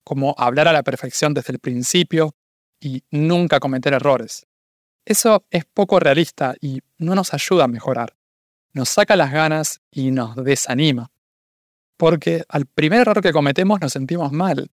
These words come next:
Pensamos que los idiomas no son para nosotros y que nunca vamos a poder hablar con comodidad.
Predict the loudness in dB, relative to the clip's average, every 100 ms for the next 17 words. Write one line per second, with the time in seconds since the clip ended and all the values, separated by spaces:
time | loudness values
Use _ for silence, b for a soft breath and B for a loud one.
0 | _ _ _ _ _ -8 -2 0 0 0
1 | 0 2 2 2 0 0 0 0 0 0
2 | 0 4 4 2 0 _ _ _ _ -12
3 | -4 -4 -2 0 2 4 2 2 -2 0
4 | 2 4 4 2 -2 -6 -6 -4 -4 -2
5 | -2 -4